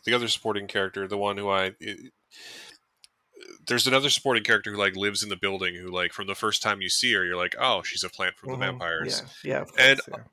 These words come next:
Speaker 2: yeah.
Speaker 1: and I think that, you know, uh, Natasha, what's her name? Natasha Louis, Liu, um, what is her
Speaker 2: Mm-hmm.
Speaker 1: name? Bordizzo.
Speaker 2: Yeah.
Speaker 1: She has been good in stuff. She's been
Speaker 2: Mm-hmm.
Speaker 1: bad in
Speaker 2: Yeah,
Speaker 1: stuff
Speaker 2: she has.
Speaker 1: too. Her, her,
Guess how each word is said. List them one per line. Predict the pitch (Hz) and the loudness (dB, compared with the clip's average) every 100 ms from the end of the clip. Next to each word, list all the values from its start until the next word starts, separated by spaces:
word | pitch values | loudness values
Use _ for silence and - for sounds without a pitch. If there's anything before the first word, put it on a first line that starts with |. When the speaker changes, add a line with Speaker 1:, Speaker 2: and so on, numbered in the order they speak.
| - | 0
Speaker 2:
yeah. | 143 | 2
Speaker 1:
and | 151 | 6
I | 160 | 4
think | 165 190 - | 4 0 0
that, | 180 - _ _ | -2 -4 _ _
you | 151 | -2
know, | 147 156 156 - _ _ _ _ _ _ _ _ | 0 2 0 -2 _ _ _ _ _ _ _ _
uh, | 143 143 135 127 123 - - _ _ | 0 4 6 4 2 -2 -12 _ _
Natasha, | 131 123 139 135 - 135 131 127 123 113 | -6 0 2 2 2 2 2 2 0 -4
what's | 80 - | -8 -8
her | 113 | -6
name? | 104 | -6
Natasha | 98 120 110 117 110 | -2 -2 0 0 0
Louis, | 107 110 113 110 | -2 -6 -4 -6
Liu, | 110 110 117 117 110 - _ - 113 - | -4 -4 -2 -2 -6 -10 _ -20 -20 -12
um, | 107 104 101 98 _ _ _ _ _ _ _ _ _ - - | -6 -6 -6 -12 _ _ _ _ _ _ _ _ _ -12 -10
what | 110 98 | -8 -8
is | - | -8
her | |
Speaker 2:
Mm-hmm. | 92 92 | -10 -10
Speaker 1:
name? | 90 - | -12 -6
Bordizzo. | 117 117 131 135 110 90 90 | 0 2 4 4 4 0 -4
Speaker 2:
Yeah. | 131 127 - - _ | -10 -10 -14 -18 _
Speaker 1:
She | - - 202 226 | 2 4 6 4
has | 147 147 | 6 6
been | 120 131 127 113 | 6 4 4 2
good | 104 | 0
in | 90 85 | 0 -4
stuff. | - 65 - - | -6 -6 -10 -6
She's | - 160 | -2 0
been | 147 | 4
Speaker 2:
Mm-hmm. | |
Speaker 1:
bad | 107 117 | 8 8
in | 107 | 6
Speaker 2:
Yeah, | 135 | 0
Speaker 1:
stuff | 98 | 0
Speaker 2:
she | 123 120 | 0 2
has. | 107 | 2
Speaker 1:
too. | 98 95 - - - - | 0 -6 -12 -20 -20 2
Her, | 165 180 165 - | 6 6 4 2
her, | 160 | 2